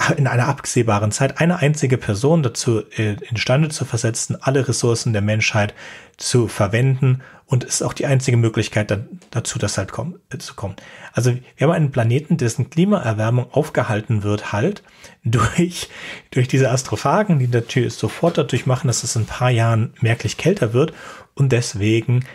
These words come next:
äh, müssen verschiedene klimazerstörende Sachen gemacht werden. Aber fand ich auch sehr cool. Also ein anderes Buch, in dem das vorkommt, ist, ähm,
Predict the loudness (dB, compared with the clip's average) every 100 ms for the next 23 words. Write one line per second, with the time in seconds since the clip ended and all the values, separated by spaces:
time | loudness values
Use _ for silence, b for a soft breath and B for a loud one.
0 | B B 0 2 2 2 2 2 2 -2
1 | 0 -2 0 0 0 -2 0 2 2 0
2 | -4 0 2 2 0 0 0 2 0 -2
3 | -6 -4 -4 -6 -10 -12 B B B B
4 | -6 -2 0 -2 -2 -4 -2 0 -2 2
5 | 2 4 2 2 0 2 2 4 4 4
6 | 2 2 2 0 0 0 0 2 2 4
7 | 2 0 0 0 -2 -6 -4 -2 -2 -2
8 | -2 -4 -6